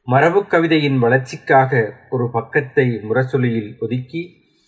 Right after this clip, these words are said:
கனடா தமிழ் கவிஞர் கழகத்தின் கவிஞர்களை ஊக்கப்படுத்தினார். கனடா எழுத்தாளர் இணையம் நடத்திய மரபுக் கவிதை வகுப்பில் பங்கு பற்றி ஜாப்பிலக்கணம் கற்றார்.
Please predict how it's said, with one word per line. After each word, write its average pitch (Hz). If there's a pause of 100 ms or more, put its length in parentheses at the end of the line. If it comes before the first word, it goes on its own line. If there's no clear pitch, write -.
(220)
கனடா 147
தமிழ் 131
கவிஞர் 147
கழகத்தின் 131 (300)
கவிஞர்களை 127 (160)
ஊக்கப்படுத்தினார். 107 (1900)
கனடா 175
எழுத்தாளர் 196
இணையம் 156
நடத்திய 139
மரபுக் 147
கவிதை 147
வகுப்பில் 127
பங்கு 117
பற்றி 160 (440)
ஜாப்பிலக்கணம் 131
கற்றார். 104